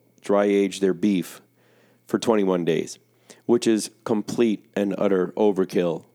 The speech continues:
because these are incredibly underdeveloped muscle systems. When was the last time you saw a,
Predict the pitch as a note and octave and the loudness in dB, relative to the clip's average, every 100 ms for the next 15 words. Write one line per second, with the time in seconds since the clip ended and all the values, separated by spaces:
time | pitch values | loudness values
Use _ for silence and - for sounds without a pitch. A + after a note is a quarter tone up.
0 | - G#2 A2 G2+ A#2+ G#2+ G2 F2+ - _ | -4 0 0 0 0 2 2 0 -6 _
1 | - G2+ G2 F#2+ - C3+ A#2+ G#2 G#2 - | -6 -2 -2 -4 0 2 2 2 0 0
2 | A2 G#2 G2+ F#2 F#2+ F#2+ F#2+ F#2+ - - | 0 0 0 0 0 0 -2 -2 -4 -4
3 | F#2 E2+ F#2 F#2 A#2+ A2 G2 G2 F#2 A2 | -4 -4 -4 0 0 0 0 0 0 -2
4 | F#2+ F2+ G2 F2+ | -2 -2 0 -2